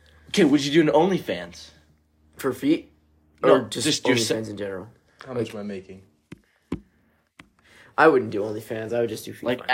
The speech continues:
Speaker 1: average. I don't, I'm not sure what it is. I
Speaker 3: Well,
Speaker 1: know.
Speaker 3: I mean,
Speaker 2: I know a
Speaker 3: there's
Speaker 2: lot of people make a lot.
Speaker 3: Yeah, there's
Speaker 1: Yeah.
Speaker 3: some that, like, make millions,
Speaker 2: Millions.
Speaker 3: and then there's some that just kinda
Speaker 1: Okay, there's a
Speaker 3: fall
Speaker 1: person
Speaker 3: down.
Speaker 1: who is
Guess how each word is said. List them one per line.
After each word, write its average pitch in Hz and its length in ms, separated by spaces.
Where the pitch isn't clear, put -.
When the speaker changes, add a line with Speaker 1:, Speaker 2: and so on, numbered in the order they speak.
Speaker 1:
average. 101 500
I 123 80
don't, 127 160
I'm 120 80
not 113 100
sure 113 220
what 104 120
it - 120
is. - 460
I 127 80
Speaker 3:
Well, 139 120
Speaker 1:
know. 120 80
Speaker 3:
I - 20
mean, 104 220
Speaker 2:
I 113 100
know 165 120
a - 20
Speaker 3:
there's 127 100
Speaker 2:
lot 113 120
of 110 60
people 107 180
make 92 200
a - 60
lot. - 320
Speaker 3:
Yeah, 95 300
there's 95 240
Speaker 1:
Yeah. - 60
Speaker 3:
some 101 280
that, 95 280
like, 82 300
make 87 320
millions, 85 380
Speaker 2:
Millions. - 360
Speaker 3:
and 82 140
then 76 140
there's 78 180
some 78 220
that 73 120
just - 200
kinda - 160
Speaker 1:
Okay, 165 140
there's 165 200
a 147 80
Speaker 3:
fall - 80
Speaker 1:
person 180 300
Speaker 3:
down. 156 80
Speaker 1:
who 147 100
is 117 300